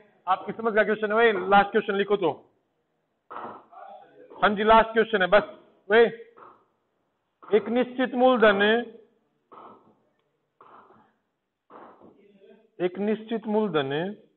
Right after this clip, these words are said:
चक्रवृद्धि ब्याज की एक निश्चित दर पर निवेश किया जाता है। हाँ जी, एक निश्चित मूलधन चक्रवृद्धि ब्याज की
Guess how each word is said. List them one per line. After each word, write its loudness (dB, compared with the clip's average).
चक्रवृद्धि 0
ब्याज 4
की -12
एक -8
निश्चित -8
दर 0
पर -6
निवेश -8
किया -4
जाता -8
है। -16
हाँ -2
जी, -10
एक -4
निश्चित -4
मूलधन 0
चक्रवृद्धि -2
ब्याज 6
की -10